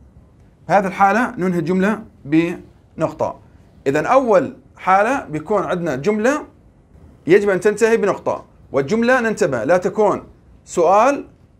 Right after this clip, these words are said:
ولا تكون تعجب. أيضًا نستخدمها في نهاية الجملة بحالة الأمر. At the end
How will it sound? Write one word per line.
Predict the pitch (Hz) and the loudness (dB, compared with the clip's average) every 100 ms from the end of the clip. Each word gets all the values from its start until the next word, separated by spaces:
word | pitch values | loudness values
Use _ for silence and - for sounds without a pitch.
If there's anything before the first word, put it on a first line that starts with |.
| _ _ - | _ _ 0
ولا | 175 196 | 2 2
تكون | 180 180 202 214 226 - - | 0 -2 0 0 -4 -12 -10
تعجب. | - 160 120 104 - - - _ _ - - - - | -2 -2 -2 -6 -14 -18 -20 _ _ -20 -20 -20 -4
أيضًا | 262 285 202 131 - - - - _ _ - | 0 2 0 -2 -6 -18 -20 -20 _ _ -12
نستخدمها | 139 220 202 254 247 | -8 -6 -4 -2 -2
في | 220 | -2
نهاية | 190 214 240 277 285 - _ _ _ _ - | 0 0 0 0 -4 -16 _ _ _ _ -8
الجملة | 143 156 233 | -6 -2 -2
بحالة | 180 220 220 | 0 2 2
الأمر. | 196 175 175 110 - - - - _ _ _ _ _ - | 0 0 0 -2 -8 -18 -20 -20 _ _ _ _ _ -2
At | 254 285 - - _ 135 | -2 -2 -8 -20 _ -6
the | 170 | -4
end | 175 226 254 202 | -2 -2 -2 -4